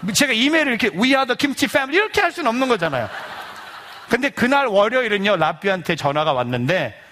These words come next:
이거는 다른 전화였어요. 뭐였냐면, 회당을 팔기로 했는데 교회가 샀으면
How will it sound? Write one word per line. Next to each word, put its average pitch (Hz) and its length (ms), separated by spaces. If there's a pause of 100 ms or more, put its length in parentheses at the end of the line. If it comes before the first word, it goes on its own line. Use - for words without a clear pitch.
(200)
이거는 147 280
다른 143 720
전화였어요. 113 760 (560)
뭐였냐면, 139 680 (920)
회당을 294 840 (200)
팔기로 370 480
했는데 214 580 (1900)
교회가 285 440
샀으면 190 640